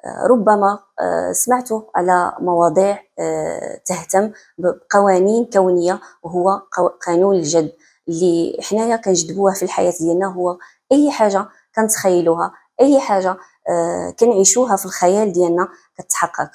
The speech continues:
نعطيكم مثال بسيط، مثلًا، آه، أحيانًا كن-، كنتذكروا شي حاجة أو لا كيجي نبالنا شي حاجة و-، وكنصادفوها في الحياة ديالنا. ربما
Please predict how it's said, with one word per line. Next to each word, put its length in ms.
نعطيكم 480
مثال 260
بسيط، 320
مثلًا، 520
آه، 320
أحيانًا 540
كن-، 540
كنتذكروا 600
شي 160
حاجة 320
أو 200
لا 80
كيجي 380
نبالنا 320
شي 140
حاجة 340
و-، 220
وكنصادفوها 580
في 80
الحياة 400
ديالنا. 340
ربما 440